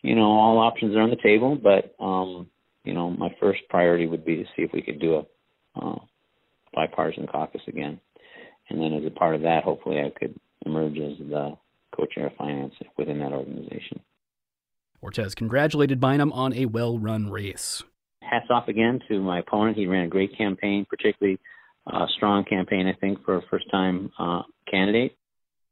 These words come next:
Speaker 2: The count released Tuesday includes ballots received through Thursday, November tenth. Absentee ballots must be postmarked by Election Day, but can arrive up to ten days later in most cases.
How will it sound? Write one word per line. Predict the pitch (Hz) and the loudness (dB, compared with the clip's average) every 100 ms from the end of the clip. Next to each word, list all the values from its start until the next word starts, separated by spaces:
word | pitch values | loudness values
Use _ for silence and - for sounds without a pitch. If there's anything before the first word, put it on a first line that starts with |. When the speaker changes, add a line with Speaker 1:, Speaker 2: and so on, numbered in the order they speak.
| _ _ | _ _
Speaker 2:
The | 139 | 0
count | 175 175 | 2 6
released | 175 170 | 4 4
Tuesday | - 202 170 190 | 0 0 4 4
includes | 170 165 165 | 4 4 4
ballots | 123 160 170 - | 2 2 2 0
received | 156 - 175 - | -4 2 2 2
through | 165 156 | 0 0
Thursday, | - 165 175 160 156 | 2 2 2 4 4
November | 151 139 143 131 117 | 4 4 4 2 0
tenth. | - - 135 92 - - - - | -4 -4 -4 -4 -18 -20 -20 -12
Absentee | 104 113 107 - | -10 -8 -8 -4
ballots | 127 127 135 - | -2 0 0 0
must | 135 | -2
be | 120 110 | -2 -6
postmarked | - 202 - 160 151 | -2 -2 2 0 0
by | - 143 | 0 2
Election | 143 139 - 127 | 2 0 2 2
Day, | 135 180 | 2 0
but | - | -2
can | 123 | -2
arrive | 127 143 | 0 2
up | 131 | 0
to | 110 | -4
ten | - - 165 | -8 0 2
days | 147 135 117 | 4 2 2
later | 123 165 147 | 2 2 2
in | 123 117 | 2 0
most | 117 107 - | 0 0 -6
cases. | - 113 104 127 165 | -10 -8 -6 -4 -4